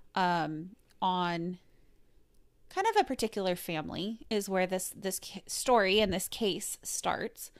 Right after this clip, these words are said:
Um, but I wanna tell you a little bit about some of the towns that are gonna repeatedly come up throughout the story.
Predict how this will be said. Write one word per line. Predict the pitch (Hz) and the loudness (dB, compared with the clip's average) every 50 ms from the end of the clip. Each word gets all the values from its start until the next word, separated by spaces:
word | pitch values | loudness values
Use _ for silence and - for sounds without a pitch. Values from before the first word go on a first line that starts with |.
| - - - - - - - - - - - | -20 -20 -20 -20 -20 -20 -20 -20 -14 -2 4
Um, | 220 214 208 202 196 196 185 185 190 196 190 - | 6 6 8 6 4 2 0 -4 -8 -10 -6 2
but | - 247 233 220 214 - - - _ - - - - - - - - - | 6 8 8 8 6 2 -2 -14 _ -18 -20 -20 -20 -20 -20 -20 -18 -8
I | - | -4
wanna | 208 214 214 | -2 -2 -2
tell | 208 - 226 | -2 -4 -4
you | 214 214 208 | -2 -2 0
a | |
little | 202 202 196 202 | 0 0 0 2
bit | 196 196 190 185 - | 2 2 0 0 0
about | - 202 196 196 180 165 170 185 - - - - - | -2 -4 -4 -2 -2 -2 -2 -2 -6 -10 -14 -16 -12
some | - - - 208 196 | -8 -2 0 0 2
of | 190 185 185 185 - | 0 -2 -4 -4 -6
the | 185 | -6
towns | 180 - - - 262 240 226 208 190 185 | -6 -4 0 2 4 6 6 6 4 2
that | 190 185 175 | 0 0 0
are | 170 165 | 0 0
gonna | 180 175 175 175 175 - - | -2 -2 -2 -2 -2 -4 -4
repeatedly | 196 190 180 - - 196 170 175 160 - 165 165 | -4 -4 -4 -2 -4 -4 -4 -4 -4 -4 -4 -4
come | - - - 175 - | -4 -8 -6 -2 0
up | 117 - - | -2 -2 -2
throughout | - - 165 151 - - | -4 -2 0 0 0 -2
the | - | -4
story. | - - - - - - - - - | -10 -8 -8 -8 -8 -8 -10 -10 -12